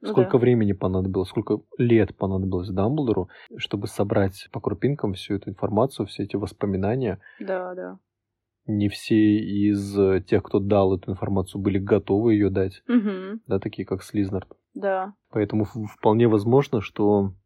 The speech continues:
Speaker 2: э, сражения бы были, но они бы заканчивались всегда поражением,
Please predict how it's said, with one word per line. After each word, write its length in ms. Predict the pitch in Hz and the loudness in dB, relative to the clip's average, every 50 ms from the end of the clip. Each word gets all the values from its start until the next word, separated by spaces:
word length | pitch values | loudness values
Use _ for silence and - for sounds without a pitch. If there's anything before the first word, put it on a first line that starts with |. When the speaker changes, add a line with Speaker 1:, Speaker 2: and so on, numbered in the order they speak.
| _ _ _ _ _ - _ - | _ _ _ _ _ -20 _ -16
Speaker 2:
э, 500 | - - - 107 98 98 95 95 92 90 87 | -14 -12 -8 -6 -4 -2 -2 0 -2 -2 -2
сражения 580 | - - 123 113 101 110 120 110 107 104 104 98 | -2 0 0 2 2 2 2 2 2 2 0 2
бы 140 | 98 104 | 0 0
были, 480 | 101 104 113 135 160 160 139 107 104 107 - _ _ _ _ _ _ _ | 2 4 4 4 6 4 4 2 2 -2 -6 _ _ _ _ _ _ _
но 160 | 147 117 101 | -6 -2 -2
они 180 | 98 95 101 113 | 0 2 2 2
бы 140 | 117 120 110 | 2 2 2
заканчивались 640 | 98 101 87 - 95 101 - - 107 95 98 95 | 2 0 0 0 -2 -2 -2 -4 -4 -4 -4 -6
всегда 480 | - - - 92 92 92 92 92 92 95 - - - - - - - - - _ _ _ _ _ _ - | -8 -8 -6 -4 0 0 0 0 0 -4 -8 -14 -20 -20 -20 -20 -20 -20 -20 _ _ _ _ _ _ -2
поражением, 760 | 107 95 98 98 101 101 98 98 95 95 92 90 90 95 | -2 -2 -2 -2 0 0 0 0 0 0 0 -2 -4 -6